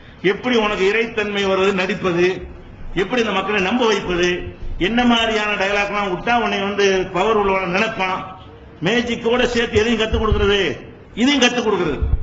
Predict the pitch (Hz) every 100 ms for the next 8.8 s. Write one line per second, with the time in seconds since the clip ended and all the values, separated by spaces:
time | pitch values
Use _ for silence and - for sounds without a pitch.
0 | - - - 214 226 254 254 226 196 -
1 | 117 - - - - 175 208 - 202 269
2 | 320 302 269 247 254 233 233 214 214 220
3 | 214 208 208 202 185 - 190 202 190 175
4 | 165 156 202 285 - - - - - 180
5 | 214 226 208 202 196 214 220 202 156 202
6 | 214 208 180 175 165 156 151 190 208 -
7 | - - - 185 226 254 247 247 247 226
8 | 220 233 196 233 226 220 202 147